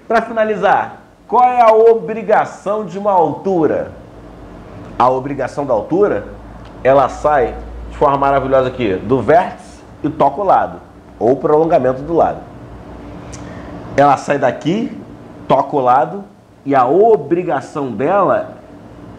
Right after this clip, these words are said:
é ser perpendicular ao lado, ou ao prolongamento.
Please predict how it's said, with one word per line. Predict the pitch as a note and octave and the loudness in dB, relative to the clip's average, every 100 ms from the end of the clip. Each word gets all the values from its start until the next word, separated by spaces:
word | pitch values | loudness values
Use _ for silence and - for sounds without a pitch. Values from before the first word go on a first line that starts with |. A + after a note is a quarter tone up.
| - | -4
é | B2+ | -4
ser | - D#3 D3 - | -2 -2 -2 2
perpendicular | G3+ G#3 G3+ G3 D#3 C#3+ F#3 F3 E3 - D#3 - - - | 0 0 -4 -2 -2 -4 -4 0 4 4 2 -4 -20 -2
ao | E3+ F#3+ | 0 4
lado, | C#3+ B2+ G#2+ - - - - - - - | 4 2 -2 -18 -20 -20 -20 -20 -20 -6
ou | G#2+ C3 | 0 2
ao | C#3 | 2
prolongamento. | C3+ D3 F3+ C#3 A#2+ A#2 | 2 0 2 2 0 -2